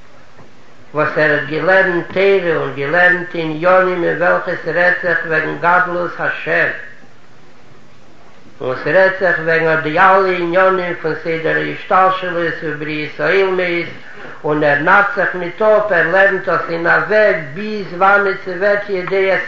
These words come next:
רבינו. און לאחרי כל זה, געפינט ער צום וועג, אז ער איז טאקע, ידיעות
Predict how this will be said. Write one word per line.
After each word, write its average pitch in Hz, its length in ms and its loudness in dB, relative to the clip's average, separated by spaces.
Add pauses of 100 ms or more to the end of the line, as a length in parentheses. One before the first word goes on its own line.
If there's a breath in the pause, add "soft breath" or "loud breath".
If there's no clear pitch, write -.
(100)
רבינו. 165 360 0 (1700)
און 127 220 -4
לאחרי 175 760 4
כל 190 360 4 (120)
זה, 214 380 4
געפינט 196 440 0 (100)
ער 185 80 -2 (140)
צום 190 260 2
וועג, 185 520 4
אז 160 180 4 (120)
ער 208 240 4
איז 180 100 -2 (140)
טאקע, 127 340 2 (560 loud breath)
ידיעות 160 640 2